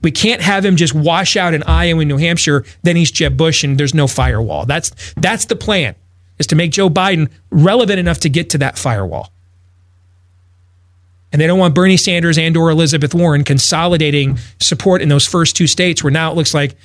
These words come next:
they look pretty inevitable. They're gonna be in the nominee. Joe Biden's gotta get out. You're dividing the party. They're trying to avoid that argument.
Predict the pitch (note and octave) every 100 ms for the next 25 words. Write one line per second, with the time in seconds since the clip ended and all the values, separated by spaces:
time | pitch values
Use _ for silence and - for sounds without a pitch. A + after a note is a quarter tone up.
0 | _ _ E3 C3 E3 D#3+ F#3+ G#3 G#3+ B3+
1 | G#3 F3 D#3 D3 E3+ D#3+ D#3 D3 C#3+ C#3+
2 | C#3 C3 C3 B2 B2+ B2 B2 A2+ A2+ G#2+
3 | F#2+ C3 B2 A#2 A#2+ A2+ - - C3+ -
4 | - - - F3+ F#3 E3+ C#3+ G3 F3 E3
5 | D3+ C3 F#2+